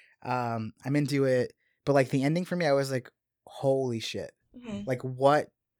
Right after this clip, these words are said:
Speaker 1: what did I just read? Like, what, what did,
Speaker 2: Yeah.
Speaker 1: and then when I'm listening to it, I'm like, "Wait, what?" Like, what? This came out of nowhere,
Speaker 2: Mm-hmm.
Speaker 1: right? That whole ending. And then I was like, "Okay, this really, like, changed the way that I thought about,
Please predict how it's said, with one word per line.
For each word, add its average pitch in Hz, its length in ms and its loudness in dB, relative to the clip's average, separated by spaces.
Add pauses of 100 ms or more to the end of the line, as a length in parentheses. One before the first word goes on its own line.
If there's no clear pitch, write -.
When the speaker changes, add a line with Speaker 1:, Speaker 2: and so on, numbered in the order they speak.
(120)
Speaker 1:
what 139 340 -2
did 160 120 -2
I 156 100 4
just 135 200 -10
read? 107 300 -6
Like, 120 160 -10
what, 135 220 0
what 143 100 -2
did, 160 200 -2
Speaker 2:
Yeah. - 140 -6
Speaker 1:
and 147 140 0
then 143 80 0
when 147 120 2
I'm 147 80 4
listening 147 240 0
to 139 40 0
it, - 80 0
I'm 127 40 -2
like, 123 120 -8
"Wait, 135 200 -4
what?" 117 340 -6 (340)
Like, 127 140 -2
what? 143 380 0 (680)
This 156 140 4
came - 180 -4
out 170 80 0
of 123 120 -2
nowhere, 120 540 -6
Speaker 2:
Mm-hmm. - 220 -16 (160)
Speaker 1:
right? 135 220 6
That 143 100 6
whole 151 200 6
ending. 135 320 4
And 123 60 2
then 127 80 2
I 131 60 2
was 131 160 0
like, 131 160 -2
"Okay, 143 260 4
this 151 220 2
really, 180 440 0 (460)
like, 143 200 2
changed 147 600 0
the 143 100 2
way 131 180 4
that 123 100 0
I 120 80 2
thought 117 260 -2
about, 104 460 -4